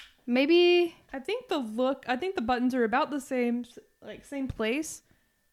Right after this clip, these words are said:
Speaker 2: The biggest change
Speaker 1: I think it's just the aesthetics that make it look wider,
Speaker 2: the,
Speaker 1: maybe.
Speaker 2: yeah, the biggest change that I can tell, 'cause we haven't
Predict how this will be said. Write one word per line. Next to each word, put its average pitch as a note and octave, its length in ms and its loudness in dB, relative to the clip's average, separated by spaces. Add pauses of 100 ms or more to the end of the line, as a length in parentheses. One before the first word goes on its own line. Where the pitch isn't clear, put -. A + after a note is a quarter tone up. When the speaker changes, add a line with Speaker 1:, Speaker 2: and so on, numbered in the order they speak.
(280)
Speaker 2:
The A#3+ 160 -8
biggest D#4 580 -12
change C4 520 0
Speaker 1:
I - 20 6
think F4 160 6
it's F#4+ 120 2
just F4+ 160 -2
the C#4+ 80 2
aesthetics A#3+ 400 2
that G#3 80 -2
make G3+ 160 -2
it E3+ 60 -4
look F#3 360 -2
wider, E3 540 0
Speaker 2:
the, F#3+ 160 -6
Speaker 1:
maybe. - 400 -6
Speaker 2:
yeah, A#3+ 240 0
the A#3 100 -2
biggest C4 480 -4
change A3+ 460 -2
that A3+ 80 -2
I A3 80 0
can G#3 160 -6
tell, F#3+ 480 -12
'cause G#3+ 160 -14
we A#3 180 -8
haven't C#4+ 280 -10